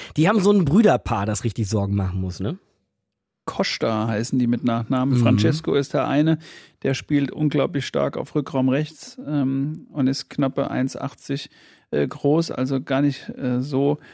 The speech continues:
Speaker 2: für die Rückraumspieler, die normal-, die man normalerweise kennt, daher ein sehr wendiger Spieler.
Speaker 1: Mhm.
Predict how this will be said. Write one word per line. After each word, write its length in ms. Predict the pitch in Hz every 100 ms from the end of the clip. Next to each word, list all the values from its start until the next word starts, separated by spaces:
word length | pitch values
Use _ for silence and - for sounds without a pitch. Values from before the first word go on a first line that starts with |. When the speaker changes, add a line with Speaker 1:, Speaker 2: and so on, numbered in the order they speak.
| -
Speaker 2:
für 340 | _ - 127 131
die 160 | 135
Rückraumspieler, 640 | 131 151 - 143 - 147 139
die 100 | 135
normal-, 400 | 135 131 127 135
die 160 | -
man 180 | 139 131
normalerweise 680 | 127 123 123 147 147 147 139
kennt, 260 | - 147 147
daher 300 | 131 131 127
ein 160 | 127
sehr 320 | 123 143 143
wendiger 480 | 135 165 160 151 147
Spieler. 460 | 143 - 160 160 135
Speaker 1:
Mhm. 340 | 113 110 156